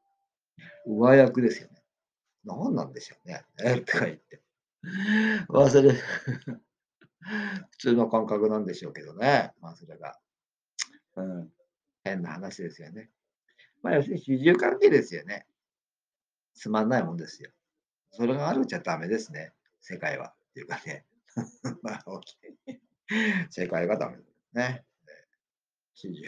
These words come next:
関係なんでな。どうしよう。まあ。うーん。まあ。ね。ええ。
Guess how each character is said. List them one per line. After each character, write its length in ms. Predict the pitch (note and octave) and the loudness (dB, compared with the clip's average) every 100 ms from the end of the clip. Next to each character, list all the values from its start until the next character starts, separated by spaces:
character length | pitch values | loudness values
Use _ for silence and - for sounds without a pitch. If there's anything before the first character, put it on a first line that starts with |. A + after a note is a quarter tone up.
| D#2+ | -6
関 280 | - E2+ - | -6 -8 -14
係 160 | - - | -18 -18
な 60 | |
ん 40 | - | -20
で 60 | _ _ | _ _
な。 160 | - - - _ _ _ _ - | -20 -20 -20 _ _ _ _ -14
ど 280 | D2+ C#2+ C2 | -12 -12 -14
う 20 | |
し 120 | - | -16
よ 80 | - | -18
う。 20 | _ | _
ま 120 | F3+ | -16
あ。 80 | - _ _ _ _ _ _ _ _ _ _ _ _ _ _ _ - | -16 _ _ _ _ _ _ _ _ _ _ _ _ _ _ _ -6
う 60 | B2 | 0
ー 1080 | A#2+ A#2+ A#2 A#2 A#2+ A#2 A2+ A2 G#2+ G#2 G2 | 4 4 4 4 2 2 0 -2 -2 -4 -8
ん。 100 | F2 - - _ _ - - _ | -14 -20 -20 _ _ -12 -12 _
ま 300 | A2+ C3 A#2 | -4 -2 -2
あ。 80 | - - - - _ _ _ _ _ _ _ _ _ _ _ A#2+ | -6 -16 -20 -20 _ _ _ _ _ _ _ _ _ _ _ -2
ね。 260 | F3 F3 _ _ _ _ _ E3+ | -2 -4 _ _ _ _ _ -20
え 20 | |
え。 240 | C#2+ - | -20 -20